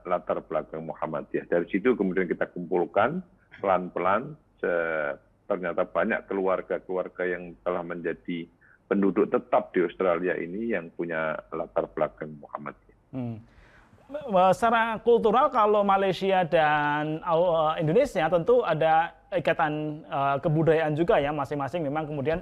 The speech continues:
Speaker 2: dekat dengan, eh, budaya Melayu juga. Nah, kalau Australia dengan Indonesia tentu agak berbeda. Pak Amim bisa bercerita bagaimana kemudian Muhammadiyah hadir, eh, awal di Australia? Eh, seperti apa, Pak?
Speaker 1: Jadi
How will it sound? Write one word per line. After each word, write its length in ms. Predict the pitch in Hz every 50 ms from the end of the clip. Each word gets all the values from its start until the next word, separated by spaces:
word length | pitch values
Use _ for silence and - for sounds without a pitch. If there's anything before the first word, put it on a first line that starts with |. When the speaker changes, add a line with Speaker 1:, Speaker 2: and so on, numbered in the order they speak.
| - 196 160
Speaker 2:
dekat 320 | 139 - 175 180 156 151
dengan, 320 | 143 143 143 143 143 143 143 -
eh, 160 | 160 139 135
budaya 400 | 147 143 135 139 135 139 139 139
Melayu 240 | 143 139 143 147 123
juga. 240 | 165 160 160 147 - - - - - - -
Nah, 80 | 180 180
kalau 240 | 175 214 214 220 214
Australia 880 | 220 233 220 226 240 226 208 190 196 220 247 262 254 247 233 - - 190 170
dengan 160 | 180 185 196 214 208
Indonesia 240 | 180 190 180 262
tentu 240 | 277 262 254 214 220
agak 240 | 262 196 156 185 180
berbeda. 640 | 143 165 151 143 202 214 190 175 170 175 170 - - - - - - - _
Pak 320 | - 190 196 208 214 185 190
Amim 160 | 277 294 226
bisa 160 | 180 160 196
bercerita 480 | 190 165 180 160 160 151 180 - 240 247
bagaimana 320 | 185 165 151 180 208 226
kemudian 640 | 202 220 208 196 170 143 160 160 185 208 220 220 - -
Muhammadiyah 800 | 185 185 202 175 208 214 208 196 165 139 170 180 185 156 160 160
hadir, 240 | 151 127 165 196 196
eh, 840 | 180 151 135 - - 139 143 139 139 135 135 135 135 139 139 139 139 139 143 - -
awal 640 | - 165 160 160 165 - 180 185 190 190 190 175 147
di 240 | 147 147 147 147 -
Australia? 800 | - 180 160 160 156 151 - 170 160 147 147 160 156 143 135 127 - _ _ _ _ _ _
Eh, 300 | - 143 135 131 131 135 139
seperti 260 | - 156 175 165 170 170
apa, 100 | 185 175
Pak? 160 | 151 131 - - - - - - - - - - - - - - - - _ _ _ _ _ _ _ _ _ _ _ _ _ _ _ _ _ _ -
Speaker 1:
Jadi 400 | - - - 120 135 156 151 139